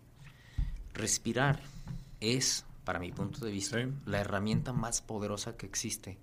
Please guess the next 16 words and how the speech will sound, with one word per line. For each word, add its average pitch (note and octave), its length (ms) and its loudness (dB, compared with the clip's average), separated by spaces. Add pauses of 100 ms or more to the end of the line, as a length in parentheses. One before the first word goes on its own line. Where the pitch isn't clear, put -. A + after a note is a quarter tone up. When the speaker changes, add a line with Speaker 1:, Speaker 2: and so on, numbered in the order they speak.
(360)
Speaker 1:
la G#2+ 140 4
herramienta B2 580 4
más B2+ 340 -2
poderosa A#2+ 440 -4
que C3+ 100 -6
tenemos A#2+ 640 -2
y G#2+ 100 -2
que F#2+ 140 -4
no G2+ 120 0
vemos. G#2 480 -2 (1000)
Entonces, D3+ 520 6 (140)
algo F3 320 0
que D#3+ 100 4
he D#3+ 40 8
aprendido A#2+ 640 6 (1040)
es A2+ 400 2